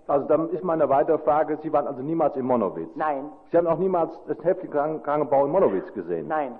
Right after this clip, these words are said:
Speaker 1: Meine Abschlussfrage, wie war Ihr persönlicher Eindruck von dem Angeklagten Neubert?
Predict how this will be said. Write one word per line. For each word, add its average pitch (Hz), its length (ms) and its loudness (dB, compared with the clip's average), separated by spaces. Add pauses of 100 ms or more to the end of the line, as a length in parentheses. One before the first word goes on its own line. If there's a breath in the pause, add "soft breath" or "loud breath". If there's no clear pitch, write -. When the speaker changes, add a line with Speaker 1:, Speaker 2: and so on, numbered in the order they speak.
Speaker 1:
Meine 131 240 0
Abschlussfrage, 165 640 2
wie 165 100 0
war 151 140 4
Ihr 135 100 0
persönlicher 131 640 2
Eindruck 101 420 -6
von 98 140 -6
dem 95 100 -10
Angeklagten 92 580 -8
Neubert? 87 360 -6